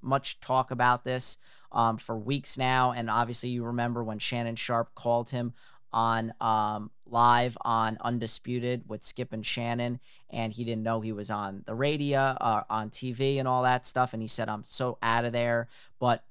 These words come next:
Julio Jones traded. I'm sure Matt Ryan's not too happy about that, but traded to the Tennessee Titans for a twenty twenty-two second round pick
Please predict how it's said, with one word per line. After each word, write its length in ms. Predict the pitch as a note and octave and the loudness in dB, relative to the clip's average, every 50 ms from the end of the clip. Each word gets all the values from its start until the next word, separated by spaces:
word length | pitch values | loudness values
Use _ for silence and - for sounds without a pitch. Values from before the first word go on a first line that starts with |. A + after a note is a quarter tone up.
| - - - | -20 -16 -10
Julio 380 | C3+ C#3+ D3+ D#3 D#3 D3+ D3 | -6 -4 -2 0 2 2 2
Jones 480 | C3 B2 C3+ C3 B2+ B2 B2 B2 - - - | 0 0 0 0 0 0 -2 -4 -6 -10 -12
traded. 500 | - - - - C3 C3 C3+ C3 C#3 C#3 - | -10 -6 -2 0 0 0 2 0 0 -2 -2
I'm 140 | - A#2 A#2 | -6 -8 -8
sure 200 | - - C3+ B2+ | -6 -6 -4 0
Matt 200 | B2 A#2+ A#2 A2+ | 0 0 0 2
Ryan's 380 | A#2+ A2+ A2+ A2+ A2+ A2+ G#2 - | 0 0 0 0 -2 -4 -4 -6
not 180 | G2+ G#2+ - | -6 -6 -6
too 140 | - A2+ G#2+ | -6 -10 -6
happy 340 | A2 C3 C3 C3+ C#3 C#3 C3+ | 2 4 4 4 4 0 -4
about 300 | C3 B2+ C3 C3 C3 - | 0 4 4 4 4 4
that, 300 | - B2+ B2+ B2+ B2 - - - - - - | 2 4 4 4 4 0 -6 -16 -20 -20 -4
but 160 | - A#2+ A2 - | -4 -4 -4 -2
traded 380 | - - C3 C#3 C#3+ C#3+ C3 - | -2 -2 0 0 0 0 -2 -2
to 160 | - C#3 C3 | -6 -6 -4
the 280 | A#2+ B2 A#2 - - - - - - - - - - - | -4 -4 -6 -6 -10 -14 -20 -20 -20 -20 -20 -20 -20 -18
Tennessee 760 | - - D#3 D#3 F3 F3+ E3+ - - - D3 D3 D3 - - - - | -4 0 0 0 2 0 -2 -2 -4 -4 -4 -4 -6 -6 -10 -14 -16
Titans 580 | - - C3 C3 B2 - - F#2 F#2 G2 - - | -4 0 0 0 0 -2 -8 -12 -12 -10 -10 -10
for 340 | - - A#2 A2+ A2+ - - | -10 -8 -6 -4 -4 -6 -6
a 160 | - A2 G#2+ - - | -8 -12 -12 -12 -14
twenty 500 | - - - C#3+ D3+ D#3+ - - F3+ E3 | -16 -8 -4 -4 -4 -4 -6 -8 -10 -10
twenty-two 840 | - - - D#3 D3+ C#3+ - C#3 B2+ A#2+ - - C#3 C3+ C3 - - | -10 -8 -6 -6 -6 -4 -6 -8 -8 -8 -6 -6 -4 -4 -4 -6 -6
second 500 | - - - - D3 C#3+ C#3+ D#3 D3 C3+ | -6 -4 -2 0 0 0 0 -2 -4 2
round 320 | C3+ C#3 C#3 C#3+ C#3+ C#3 | 4 4 4 4 2 0
pick 300 | - B2+ B2 A#2+ - - | -2 0 0 0 -2 -4